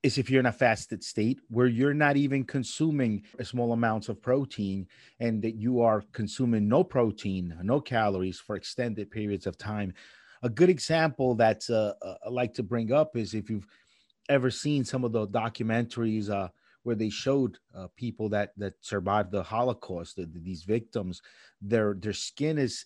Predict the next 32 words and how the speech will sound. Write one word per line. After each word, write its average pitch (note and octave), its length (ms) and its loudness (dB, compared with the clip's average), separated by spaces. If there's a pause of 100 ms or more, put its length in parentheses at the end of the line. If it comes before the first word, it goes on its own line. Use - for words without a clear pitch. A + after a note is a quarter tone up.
is - 220 -8
tight B2 420 -2
to, A#2+ 180 -6 (140)
to B2+ 80 -8
their A2 160 -2
bones. A2+ 580 -2 (420)
You, A2 200 -4
you B2+ 180 -2
don't C#3 240 0
see D3 480 -4 (300)
anybody B2 480 2
with G2+ 240 -4
sagging, G#2+ 500 0
loose G#2+ 300 -2
skin B2+ 400 -4
from G2+ 240 -6
having G#2 340 -2
lost G#2+ 460 -2 (560)
all A2 180 4
of G2 140 0
their G#2 100 2
body G#2 300 2
fat G2 400 -4 (460)
because G#2+ 300 -2
they A2 100 2
were D3+ 160 4
essentially C3 580 -2
forced A#2 600 -2 (300)
fast. C#3+ 460 -2 (180)
They A2+ 60 -2
were G#2+ 100 -2
starved. B2 640 0